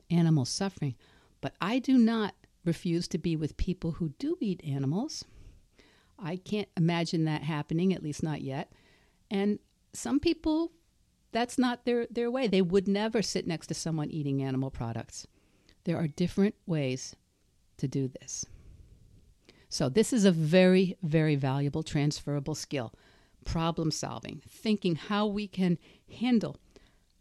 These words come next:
the problems that come up in a way that opens up dialogue, creates inroads, and gets you to what you want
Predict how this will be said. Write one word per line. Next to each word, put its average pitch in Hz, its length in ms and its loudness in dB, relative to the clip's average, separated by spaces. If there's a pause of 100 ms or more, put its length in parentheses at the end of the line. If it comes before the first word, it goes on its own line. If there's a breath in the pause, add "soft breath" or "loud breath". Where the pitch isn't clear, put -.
(120)
the - 80 -4
problems 196 560 -2
that - 180 -6
come 226 260 4
up 190 180 2
in 185 100 6
a 180 60 4
way 156 260 -2
that - 280 -8
opens 156 360 -2
up 123 200 -6
dialogue, 170 680 -4 (240)
creates 156 600 -6
inroads, 170 680 2 (440 soft breath)
and 214 140 0 (120)
gets 226 340 -6
you 180 240 2 (220)
to 170 120 -2
what 151 220 -2
you 190 240 0
want 165 580 -2